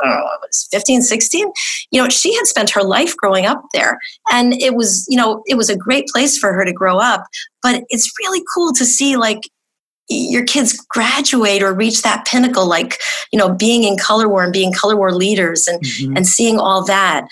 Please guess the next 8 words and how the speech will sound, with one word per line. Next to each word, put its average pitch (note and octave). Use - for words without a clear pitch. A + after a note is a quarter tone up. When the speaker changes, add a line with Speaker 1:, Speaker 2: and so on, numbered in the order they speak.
Speaker 1:
So, G3+
um, G3+
it's, C#4
you E4+
know, A#3+
camp F#4
hasn't C#4
really A#3